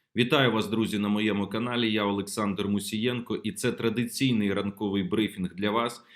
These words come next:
з тих подій, які я визначаю актуальними, важливими та вартими вашої шановної уваги. Отже, оперативні новини такі, що ворог атакував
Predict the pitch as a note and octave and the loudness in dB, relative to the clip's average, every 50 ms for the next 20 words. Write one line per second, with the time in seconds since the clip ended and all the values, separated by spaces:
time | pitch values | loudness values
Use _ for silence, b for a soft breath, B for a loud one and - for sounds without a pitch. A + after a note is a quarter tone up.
0 | b b b - - - D#3 C#3+ C3 - - C3+ C3 - B2+ C#3 C#3 C3 B2 C3 | b b b -10 -2 2 2 2 2 2 0 0 2 2 2 2 4 2 2 2
1 | B2 A#2 A#2+ A2+ G#2+ A2+ G#2 A#2 A#2 A2 - - A#2 A2 A2 A2 - A2+ A2+ - | 2 2 4 4 2 2 0 0 -2 -2 0 0 0 2 0 0 -2 -6 -6 -4
2 | - A#2+ A2+ A#2+ A#2+ A#2 A#2 A#2 A2 A2 G#2+ G2+ F#2+ G#2 G2+ G#2 A2 A2+ A2 G#2+ | -2 0 2 2 2 2 2 0 0 0 -2 -2 -2 -4 -4 -2 -2 0 0 2
3 | G#2 G#2 G2+ F#2+ G2 G2+ F#2+ F#2+ F#2+ F#2+ - - G2+ F#2+ F#2 F2+ - - _ _ | 2 0 0 0 -2 -2 -2 -2 -2 -2 -4 -4 -2 0 0 -2 -4 -6 _ _
4 | _ - F#2 F#2+ G#2+ G2+ F#2+ F#2 - G2+ F#2 F2 E2+ E2+ - - G2+ G2 G2+ F#2+ | _ -6 -2 2 2 2 2 0 -2 -2 -2 -2 -2 -2 -4 -4 -2 -2 0 0
5 | F#2 F#2 F2+ F#2 F2+ F2+ F2 F2+ G2+ G#2 G#2 G#2+ G2+ E2+ C#2+ C2 - - _ b | 2 2 2 2 0 0 -2 -2 -4 -2 0 0 0 -2 -2 -6 -12 -20 _ b
6 | b b b b b b b b - D3+ D#3 C#3 G2 E2+ E2+ E2 D2+ C2+ - - | b b b b b b b b 4 6 6 6 6 2 -2 -4 -4 -6 -8 -16
7 | _ _ _ _ _ _ _ _ _ _ - - - B2+ A#2 - C#3 C3+ C3 C3 | _ _ _ _ _ _ _ _ _ _ -18 -6 0 0 0 2 4 2 2 2
8 | C3+ D#3+ D3+ C#3+ C#3+ C3+ C3 B2+ B2 B2+ B2+ C3 B2 A#2 A2+ A2 - - D3 C3+ | 2 2 2 2 4 4 4 4 4 4 4 2 2 0 -2 -4 -4 -4 -4 -2
9 | C3+ - B2 A2 A2+ A#2 A#2+ A#2 A2 - A#2 - - G#2 - - G#2 G2+ G#2+ G#2 | -2 0 0 0 2 2 2 2 2 0 -4 -6 -6 -6 -4 -2 -2 0 0 2
10 | G2+ F#2+ F2+ B | 0 0 -2 B